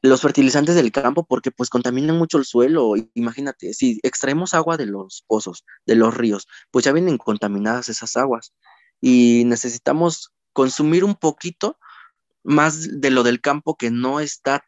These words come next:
tan, tan, este, con, producido con,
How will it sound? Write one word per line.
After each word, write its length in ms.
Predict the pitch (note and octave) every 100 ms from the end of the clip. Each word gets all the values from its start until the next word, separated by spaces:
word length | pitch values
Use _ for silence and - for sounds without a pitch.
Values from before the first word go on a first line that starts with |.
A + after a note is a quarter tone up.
| -
tan, 400 | C#3 D3 E3 E3+
tan, 340 | C#3+ D3+ D#3
este, 720 | A#2+ - - G#2+ G#2 G2+ G2+ _ _ _ _ _ _ _ _ _ _ _ - - _ _ _
con, 360 | C#3 B2+ A#2+ A#2
producido 460 | C#3 C3+ C3 D#3+ E3
con, 240 | A#2+ A2+